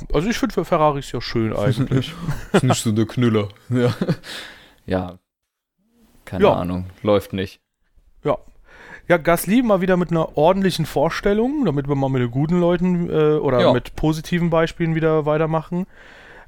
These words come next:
Speaker 1: Ähm, ja, P fünf geholt,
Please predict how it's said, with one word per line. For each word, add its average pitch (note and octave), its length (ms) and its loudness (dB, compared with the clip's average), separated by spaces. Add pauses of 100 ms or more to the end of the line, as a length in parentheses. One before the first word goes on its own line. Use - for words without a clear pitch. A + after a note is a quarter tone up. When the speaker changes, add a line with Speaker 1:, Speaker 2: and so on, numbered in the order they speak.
(120)
Speaker 1:
Ähm, C#3+ 560 2
ja, D3 180 4 (200)
P D3+ 220 2
fünf F#3 380 0
geholt, F3+ 540 2